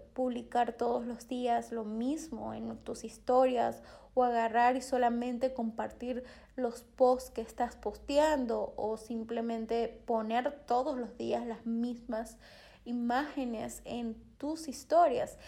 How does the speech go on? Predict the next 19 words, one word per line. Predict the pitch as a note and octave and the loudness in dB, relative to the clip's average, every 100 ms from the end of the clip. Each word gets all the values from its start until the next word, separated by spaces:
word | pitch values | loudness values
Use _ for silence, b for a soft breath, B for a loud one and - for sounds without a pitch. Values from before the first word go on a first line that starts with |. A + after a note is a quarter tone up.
| B B B | B B B
Instagram | D4+ D#4+ G4+ F4+ C4 | -6 -2 0 0 -2
Historias | B3 D4+ D#4 E4+ D#4+ | 0 4 6 4 -4
tiene | - D#4+ E4+ | -4 -2 0
muchísimas | D#4 B3+ A#3 - - F4 F4 D4+ B3+ B3+ B3 - | -2 -4 -6 -10 -2 -2 -2 -2 0 -2 -4 -12
formas | - C4+ C4+ C#4 - | 2 2 2 -2 -6
de | A#3+ | -10
usarse, | - B3+ B3 A#3+ A#3 - - B B B | 0 4 6 6 2 -4 -4 B B B
muchísimas | - B3+ D4+ D#4+ F4 C#4 C4 | -8 -6 -2 0 0 -2 -4
formas | - B3+ B3+ C#4 C#4+ | 0 2 2 -2 -2
de | C4 | -4
llegar | B3 A#3 B3 D4+ | -2 -2 2 2
a | F#4+ | 2
tu | C#4+ | 2
audiencia, | C4 A#3 A#3+ A3+ G#3+ A3 C4+ C4 D4 | 2 2 0 -2 -4 -4 0 0 0
porque | D#4+ E4 | -2 -4
todos | - - G4+ G#4+ A4 | -6 0 2 2 2
vemos | D#4+ F4+ G#4 | -2 -2 -4
las | D4+ C#4 | -6 -6
historias | A3+ - - D4+ C4 - - | -8 -10 4 6 6 2 -6